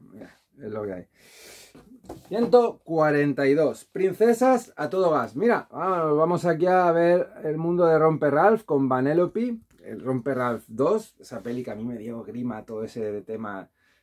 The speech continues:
de los muchos Ralph que creaban el, el Ralph gigante,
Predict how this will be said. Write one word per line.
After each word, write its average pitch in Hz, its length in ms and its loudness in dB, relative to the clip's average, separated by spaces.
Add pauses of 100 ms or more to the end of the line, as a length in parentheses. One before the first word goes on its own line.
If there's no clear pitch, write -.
(120)
de 110 120 -16
los 101 260 -12
muchos 113 960 -8
Ralph 123 380 -4
que - 140 -14
creaban 117 320 -8
el, 113 320 -10
el 113 60 -8
Ralph 127 180 -6
gigante, 180 400 -4